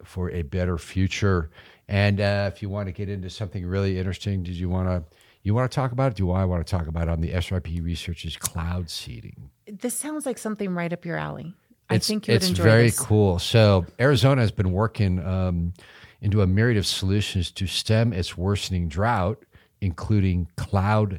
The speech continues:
Speaker 1: seeding. The Salt River Project, which delivers water and electricity to central Arizona, has formed a partnership with the White Mountain Apache tribe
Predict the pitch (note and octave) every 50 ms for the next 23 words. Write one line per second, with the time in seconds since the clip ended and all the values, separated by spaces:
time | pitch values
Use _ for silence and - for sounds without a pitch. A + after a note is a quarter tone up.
0 | - - - - - - F#2+ E2+ D#2+ E2 E2 D#2 D#2 E2 D#2+ - - - - _
1 | _ - - - - B2+ B2 C#3 - G#2 G#2 A2+ A2 F#2 - - - F2+ F2 F2
2 | D#2+ F2+ F2+ - - F#2 F2+ - - - F#2 F#2 F#2+ F2 F2+ F2 D#2 E2 D#2 E2
3 | F2+ F2+ F2+ F2+ F#2 F#2 F#2 D#2+ - - - F2+ F2 F2 F2+ G2 - - - -
4 | - - - G2 F2+ E2 - - F2 D2+ - - D#2+ D2+ D2 D2 D2+ - - D#2
5 | D2+ D#2 F#2 G#2+ A2 - - - - - _ _ - F#2 E2 - - - G2+ G#2+
6 | G#2 F#2 F2+ E2 - - - A#2 B2 G2+ A2+ G#2 - - F2+ - - F#2 E2+ F2+
7 | E2+ E2 D#2+ G2 A2 B2 B2 - - F2+ F#2 F#2+ G#2 F2 G#2+ G#2 G2+ F#2 - _
8 | _ _ - F2+ F2 - - - F#2 G2+ - - - C#3 - - - F#2 E2 D#2
9 | D#2+ E2 G2 G#2 B2